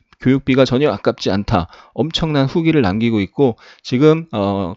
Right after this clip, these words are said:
카톡방을 따로 이 아카데미 반 따로 운영하고 있는데 엄청난 수익 후기도 올라오고 있고 엄청난 변화의 후기가 올라오고 있습니다. 영상 아래 설명란에 보면 후기 보는 곳이 있고요. 어, 그리고 또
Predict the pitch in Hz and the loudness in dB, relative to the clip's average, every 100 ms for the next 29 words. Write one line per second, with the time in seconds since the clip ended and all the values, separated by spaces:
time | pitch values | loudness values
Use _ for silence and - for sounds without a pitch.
0 | _ - - - - 139 123 143 151 117 | _ -10 -6 -6 -2 -2 -2 -2 0 2
1 | 139 123 101 101 110 _ _ _ _ - | 0 -4 -6 -6 -10 _ _ _ _ -12
2 | - 117 110 107 98 92 123 123 104 110 | -4 -2 0 -2 -2 -2 0 0 2 2
3 | 131 127 98 95 113 98 - 117 107 - | 2 0 0 0 0 0 -4 -2 -2 -2
4 | 160 139 139 131 107 92 110 104 101 85 | -4 -2 -2 0 2 2 2 2 -2 -4
5 | 107 90 98 120 131 143 - - _ - | -4 -4 -4 -2 0 -2 -8 -20 _ -2
6 | 98 123 113 107 135 - 131 113 113 90 | 2 4 4 2 0 -6 -4 0 2 2
7 | 123 120 104 101 123 113 98 98 87 _ | 2 2 0 -2 -4 -6 0 0 -2 _
8 | _ _ _ _ - _ _ _ 131 175 | _ _ _ _ -20 _ _ _ 4 6
9 | 196 185 185 208 208 202 185 180 147 127 | 8 8 6 6 4 4 4 2 2 2
10 | 147 117 - 175 185 - 127 147 139 131 | 4 2 -4 -4 -2 0 0 0 0 -2
11 | 127 101 - - 117 139 107 - _ _ | -2 -6 -6 -2 2 4 2 -4 _ _
12 | _ 92 87 90 87 117 123 127 135 135 | _ -10 -8 -8 -8 -4 -2 0 2 2